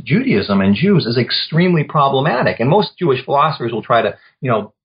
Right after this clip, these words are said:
go through various hermeneutical, uh, uh, hula hoops to try to, you know, salvage, uh, Rosenzweig. But I say ultimately, despite, despite the fact that he's such an original, highly creative thinker,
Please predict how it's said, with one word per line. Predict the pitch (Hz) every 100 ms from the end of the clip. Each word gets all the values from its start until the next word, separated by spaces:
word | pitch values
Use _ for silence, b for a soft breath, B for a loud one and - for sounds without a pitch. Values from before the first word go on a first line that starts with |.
| _ _ _ _ 214
go | 160 127 -
through | 117
various | 117 120 117 -
hermeneutical, | 131 117 117 113 - 104 101 -
uh, |
uh, | 98 85 - 82 87 B B B -
hula | 240 233
hoops | 127 117 -
to |
try | 107 127 123
to, | 104 - _ _ _ _ 151
you |
know, | 117 - -
salvage, | 156 147 247 175 104 92 - -
uh, | 110
Rosenzweig. | 107 104 104 107 - 120 127 131
But | 127
I | 151
say | -
ultimately, | 160 208 226 - 143 - _ - 190
despite, | 131 - -
despite | 143 180 208
the | 139
fact | 127 127
that |
he's | 113 -
such | 131
an | 117
original, | 104 113 196 147 95
highly | - - 247 202 -
creative | 123 117 104
thinker, | 202 254 120